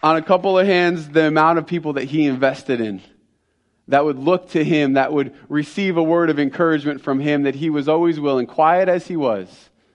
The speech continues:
to speak and to invest in the lives of people around me. And you know what? There was always enough love to go around.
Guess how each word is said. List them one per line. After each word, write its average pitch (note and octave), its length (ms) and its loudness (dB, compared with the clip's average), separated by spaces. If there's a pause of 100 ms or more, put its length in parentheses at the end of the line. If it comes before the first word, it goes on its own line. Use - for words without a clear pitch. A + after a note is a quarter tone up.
(460)
to C#3 120 -6
speak - 440 -8
and B2 160 -4
to C3+ 160 -4
invest A#2 760 -6 (360)
in B2 100 -4
the A#2+ 80 0
lives A2+ 320 2
of G#2+ 80 -14
people G#2+ 260 -10
around G2 300 -8
me. E2+ 140 -20 (1800)
And G#2+ 80 -10
you A2+ 80 -4
know A2+ 120 0
what? C3 160 -2
There A#2 100 -4
was A2+ 160 -6
always B2+ 220 -2
enough A2+ 240 -6
love A2 180 -4
to G#2+ 80 -10
go G2+ 100 -8
around. F#2 340 -10